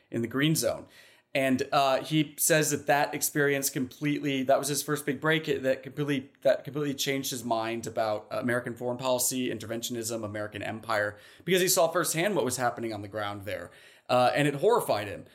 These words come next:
And he said that, you know, he learned that neoconservatives were no different than liberals with guns, or all they were was liberals with guns. That was when he really, he really started to wake up to, to this problem of the establishment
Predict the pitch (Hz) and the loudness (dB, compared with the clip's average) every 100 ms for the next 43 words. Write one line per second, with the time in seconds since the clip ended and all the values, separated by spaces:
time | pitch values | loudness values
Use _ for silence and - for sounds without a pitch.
0 | - - 131 127 160 147 143 143 156 143 | -18 -4 -2 2 4 4 4 0 2 0
1 | 139 143 139 147 147 139 143 139 139 127 | 2 2 2 2 2 2 4 4 2 0
2 | 139 135 143 147 143 139 127 127 135 139 | 0 0 0 -2 -2 0 2 4 4 2
3 | 143 147 139 143 139 127 131 135 139 135 | 0 -2 -2 -2 0 0 0 0 -2 -2
4 | 135 175 123 87 - - - _ 113 113 | -2 0 0 -2 -4 -4 -10 _ 0 4
5 | 117 127 135 196 175 127 135 123 117 117 | 4 4 6 4 4 2 0 0 -2 -4
6 | 110 113 92 98 - - - - - 202 | -2 -2 -2 -4 -4 -8 -20 -4 2 2
7 | 302 214 214 175 156 180 180 165 160 139 | 2 2 4 4 6 6 6 4 0 -4
8 | 143 160 165 160 160 151 139 139 127 127 | -2 0 2 2 4 4 2 0 0 0
9 | 127 127 - - 120 117 - 120 117 - | 2 2 2 0 0 -2 -6 -6 -4 2
10 | 127 123 120 120 127 120 120 - 120 110 | 2 2 -4 -2 0 0 0 0 0 -2
11 | 113 - 101 - | -4 -8 -10 -12